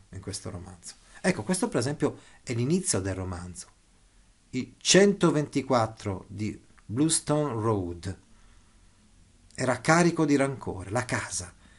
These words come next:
è carica di rancore. Mi viene in mente un po' un romanzo che ho recensito, insomma, su cui ho fatto una, un altro contributo, cioè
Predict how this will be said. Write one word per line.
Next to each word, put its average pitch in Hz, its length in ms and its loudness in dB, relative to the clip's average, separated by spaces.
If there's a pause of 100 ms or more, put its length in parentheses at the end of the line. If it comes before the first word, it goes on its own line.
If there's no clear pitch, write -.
è - 160 -10
carica 104 580 -4
di 104 160 -4
rancore. 92 520 -10
Mi 101 160 -6
viene 104 180 -2
in 101 60 -6
mente 113 320 -4
un 101 100 -8
po' 104 180 -6 (460)
un - 100 -12
romanzo 110 380 -2
che 101 160 -4
ho 87 300 -6 (140)
recensito, - 720 -10
insomma, 87 420 -12 (400)
su - 220 -16
cui 101 160 -4
ho 95 40 -6
fatto 98 520 -8
una, 92 480 -6 (480)
un 101 80 -8
altro 101 240 -6
contributo, 98 600 -6
cioè 101 320 -2